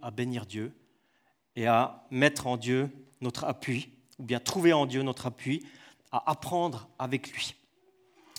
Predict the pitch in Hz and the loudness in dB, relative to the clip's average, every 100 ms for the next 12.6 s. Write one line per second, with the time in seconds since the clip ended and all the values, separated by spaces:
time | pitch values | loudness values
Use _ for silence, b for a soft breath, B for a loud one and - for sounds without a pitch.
0 | B B B B B - 214 220 - 277 | B B B B B 8 8 8 4 4
1 | 233 254 294 233 226 254 240 175 202 233 | 6 8 10 10 10 6 4 2 8 8
2 | - 247 233 - 269 262 - 202 - - | 8 8 6 10 8 8 4 2 4 4
3 | 226 240 - 139 190 180 196 180 202 202 | 6 6 4 0 0 4 4 6 6 6
4 | 190 147 147 151 160 147 143 247 214 - | 2 -4 2 4 6 6 6 6 6 6
5 | 165 151 139 123 107 117 - B B B | 0 2 2 2 -2 -8 -16 B B B
6 | B - 160 220 208 220 208 240 233 226 | B 2 8 8 8 8 8 8 8 6
7 | - 226 226 247 226 - 214 202 214 262 | 4 4 4 4 0 -6 0 6 8 8
8 | 208 185 190 165 180 247 294 - - 156 | 8 6 4 4 4 4 2 -8 -4 -2
9 | 214 180 151 123 143 208 B B B B | 2 6 6 6 4 0 B B B B
10 | 147 139 185 131 127 - - 202 170 - | -4 2 2 0 -4 0 2 2 0 -2
11 | - - 127 120 123 156 147 - 151 139 | -2 -4 -6 -6 -2 -2 -2 -6 -6 -6
12 | 127 131 117 107 - - | -4 -4 -4 -4 -4 -6